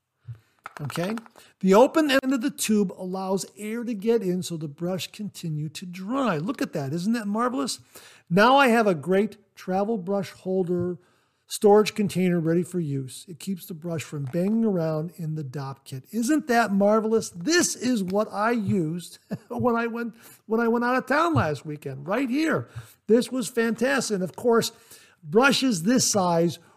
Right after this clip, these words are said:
work best. Your larger brushes aren't gonna work, but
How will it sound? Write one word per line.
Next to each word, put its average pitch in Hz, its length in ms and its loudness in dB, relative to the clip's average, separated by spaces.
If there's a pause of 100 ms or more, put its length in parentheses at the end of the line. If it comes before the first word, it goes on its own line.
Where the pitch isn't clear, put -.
(120)
work 196 460 4
best. 139 340 -4
Your 170 140 -2
larger 226 460 0
brushes 196 460 -2
aren't 185 180 -6
gonna 175 160 -4
work, 220 340 -2
but 180 120 -10